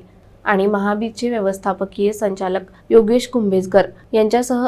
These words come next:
अनेक मान्यवर उपस्थित होते. यावेळी विविध क्षेत्रात उल्लेखनीय कार्य करणाऱ्या पोलीस अधिकारी,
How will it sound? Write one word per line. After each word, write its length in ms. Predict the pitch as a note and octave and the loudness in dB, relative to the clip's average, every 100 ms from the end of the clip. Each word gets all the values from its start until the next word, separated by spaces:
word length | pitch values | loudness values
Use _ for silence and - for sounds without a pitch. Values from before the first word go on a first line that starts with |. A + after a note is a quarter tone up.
| - | 0
अनेक 260 | A3 G#3 A#3 | -2 -2 -4
मान्यवर 400 | G#3 F#3+ F#3+ G#3 | -6 -4 -2 -4
उपस्थित 400 | G3 F3+ F3+ G3 | -2 -2 -2 -6
होते. 280 | F#3 F#3+ - - | -2 -2 -2 4
यावेळी 380 | G#3 G3 G3 G#3 | 6 6 4 4
विविध 300 | G#3+ G#3 A3+ | 4 2 0
क्षेत्रात 520 | A#3 B3 F#3+ F#3 F#3 | -2 -2 0 -2 0
उल्लेखनीय 520 | G#3 G3 G#3+ A3 A#3 A#3 | -2 0 -2 -6 -10 -8
कार्य 240 | A#3 G3 | -6 -4
करणाऱ्या 440 | F#3+ F#3+ F#3+ F#3+ G3 | -4 -4 -4 -4 -4
पोलीस 380 | G#3 G#3 G#3+ - | 0 0 0 -4
अधिकारी, 460 | G3+ G3+ G3 F#3 | -4 -2 0 0